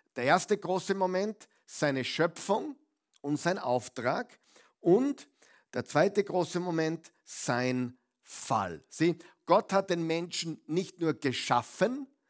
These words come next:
sondern ihm auch einen Auftrag gegeben. Was ist der Auftrag? „Seid fruchtbar und vermehrt euch,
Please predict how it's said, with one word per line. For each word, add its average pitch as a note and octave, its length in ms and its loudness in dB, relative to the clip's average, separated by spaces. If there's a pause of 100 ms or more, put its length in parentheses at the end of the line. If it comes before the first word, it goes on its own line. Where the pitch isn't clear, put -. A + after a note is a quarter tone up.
(180)
sondern F3+ 400 2
ihm F#3+ 160 2
auch E3+ 140 4
einen F3 180 2
Auftrag D3 800 0
gegeben. G2+ 500 -6
Was A2+ 100 -6
ist G3+ 220 -2
der E3+ 100 6
Auftrag? A2 560 -2 (300)
„Seid C#3+ 260 2
fruchtbar A#3+ 720 4 (360)
und F3 240 4
vermehrt F#3 480 4
euch, E3+ 400 -2